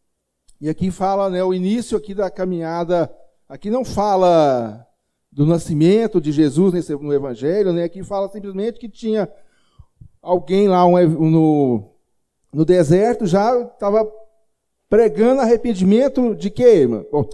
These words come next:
pregando perdão pelo arrependimento.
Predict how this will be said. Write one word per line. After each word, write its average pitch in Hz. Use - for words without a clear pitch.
pregando 254
perdão 233
pelo 254
arrependimento. 285